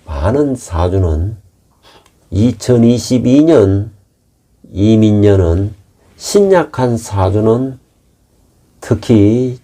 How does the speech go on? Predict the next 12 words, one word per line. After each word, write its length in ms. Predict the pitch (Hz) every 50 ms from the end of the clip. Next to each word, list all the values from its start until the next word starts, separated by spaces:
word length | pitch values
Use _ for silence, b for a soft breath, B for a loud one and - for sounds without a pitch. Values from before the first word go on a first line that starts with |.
| _ _
재운이 880 | - - 147 175 185 185 175 160 147 131 127 135 143 143 143 147 151 _ _ _ _ _ _ _ _
좋고 760 | - - 101 101 98 95 98 95 92 92 95 98 101 104 104 -
활동운이 960 | - - 180 170 160 - - 170 165 156 151 147 147 151 165 170 170 170 -
좋아지는 580 | - - 92 92 92 92 90 90 85 78 78 78
것입니다. 560 | 78 78 - - - - - _ - _ _ _ _ _ _ _ _ _ _ _ _
왜냐하면은 920 | 101 113 135 151 160 160 151 147 139 135 113 104 107 120 143 147 147 151 151
신약하면은 1300 | - - - - 208 202 190 180 160 131 - - - - 107 107 104 98 90 87 95 101 107 107 110 113 - _ _ _ _ _ _ _ _ _
수와 600 | _ - - - 196 185 160 131 110 104 110 117 - -
목이 760 | _ 117 123 131 147 156 165 156 120 95 95 101 107 113 123 - _ _ _ _ _ _ _ _ _ _ _ _ _ _ _ _ _
용신으로 1000 | 104 110 120 - 156 302 - - 151 143 147 151 147 147 139 147 151 156 156 147
작용하기 640 | - 123 117 110 113 107 98 98 101 95 92 95 -
때문에 560 | 87 90 101 120 120 95 82 82 87 98